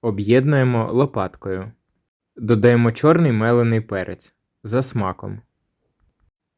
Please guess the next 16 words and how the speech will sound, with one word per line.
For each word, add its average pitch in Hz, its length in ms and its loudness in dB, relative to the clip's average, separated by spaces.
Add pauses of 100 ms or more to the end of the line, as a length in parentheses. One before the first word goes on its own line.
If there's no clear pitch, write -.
(180)
Та 117 140 2
вливаємо 113 680 2
одну 110 320 -4
чашку 113 480 -6
води. 98 440 -4 (1500)
Змішуємо, 110 920 0
нехай 110 360 0
готується. 98 760 -2 (2000)
Плюс 131 300 4
нарізана 113 500 0
цибуля 120 420 2
і 156 80 4
часник, 104 600 -6
плюс 117 260 -2
стрілки 147 420 -4
часнику. 107 720 -4